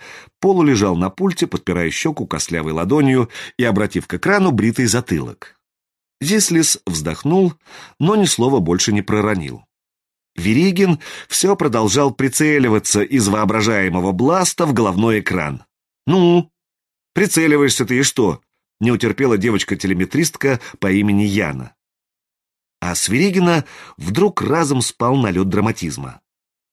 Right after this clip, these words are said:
Он глядел на экран с неожиданно появившимся на лице недоумением,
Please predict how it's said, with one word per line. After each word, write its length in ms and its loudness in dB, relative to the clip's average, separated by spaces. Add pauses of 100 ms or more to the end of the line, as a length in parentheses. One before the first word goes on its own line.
(320)
Он 240 0
глядел 380 0
на 200 2
экран 340 -2
с 160 -6
неожиданно 680 0
появившимся 800 -2
на 80 0
лице 300 -2
недоумением, 880 2